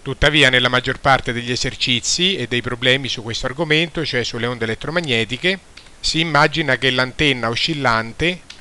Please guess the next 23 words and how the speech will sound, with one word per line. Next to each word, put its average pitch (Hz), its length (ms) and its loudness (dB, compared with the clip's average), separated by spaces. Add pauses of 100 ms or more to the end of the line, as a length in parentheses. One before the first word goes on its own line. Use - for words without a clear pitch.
sia 156 360 2
una 139 120 0
sorgente 139 540 0
isotropa, 117 680 0
cioè 135 220 0
che 135 160 -2
emette 127 600 0 (420)
le 123 160 0
radiazioni 127 540 2
elettromagnetiche 151 1200 0
allo 123 220 -4
stesso 139 300 -4
modo 135 240 0
in 131 60 -6
tutte 127 240 -4
le 120 100 0
direzioni 120 680 -2 (240)
e 139 140 2
non, 156 460 2
come 131 240 -2
in 120 60 0
realtà 127 440 2
è, 123 320 4